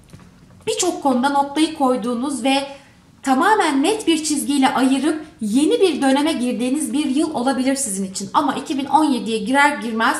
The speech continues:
bambaşka bir yıla uyanmayacağız tabii ki. Bu zaman içerisinde olacak. Özellikle yılın ikinci yarısından itibaren, e, değişiklikleri görmeye başlayacaksınız. Öncelikle bildiğimiz gibi Jüpiter, bolluk, bereket ve,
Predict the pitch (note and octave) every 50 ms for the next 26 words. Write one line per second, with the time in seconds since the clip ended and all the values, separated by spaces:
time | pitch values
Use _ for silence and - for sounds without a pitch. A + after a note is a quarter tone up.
0 | - - - - - - - - - G#3+ B3+ D#4+ E4 D4+ B3+ C4 - - - C#4
1 | - C4 C#4 C4+ B3+ B3 A#3+ B3+ B3+ C4+ C#4 B3+ - A3+ C4 C4+ C#4+ D4 C4+ A#3+
2 | A#3+ G#3+ G3 G#3+ G#3 G3+ - - G#3 G3 G3+ G#3 G3+ - D4+ F4 G4 G4 - -
3 | - - - B3 D4 D4+ C4+ A#3 C4 B3 C#4 D4+ C#4 - - A#3+ G#3+ G3+ G3+ -
4 | G#3+ G#3 G3 G3 G3 G3+ G3 F#3 F#3+ - A3 A3+ A3+ C4+ C#4 D4 - C4 A#3 A3
5 | B3 C4 C4+ D4 D4 - - - - B3 A#3 C#4 C#4+ C4 B3 B3 - A#3+ G#3+ G#3
6 | G#3+ G#3+ G3+ - G#3+ G#3+ G#3 G3+ G3 A3 C4 D#4+ E4+ - - - - - - -
7 | - A3+ A3+ A3 A3 G3+ G#3+ C4+ C4+ C4+ - C4+ - - A3+ - - A3+ G#3+ G3+
8 | G3 B3 B3 B3 A#3 B3 C#4 D4 A3+ A3+ A3 A3 A3 - B3 A3 G#3 A#3 A3 A3
9 | - - F#3+ F#3 F#3+ - - - - - - - - - - - - - - F4+
10 | G4+ E4+ F4+ F4 F4+ F#4 - - C4+ G3+ E3 - - - - - - - - -
11 | - F4 F4+ D#4 D#4 C#4 A#3+ A#3+ G#3+ G3+ A#3+ B3 G3+ B3 C#4 E4 E4 C#4 A#3 C4+
12 | C#4+ D4 - - - A3+ C4+ B3 A3+ B3 B3 A#3+ C4 C4 - B3 A#3+ A#3 A#3 -
13 | C4 B3+ - G#3+ A3+ A3+ A3+ A#3 -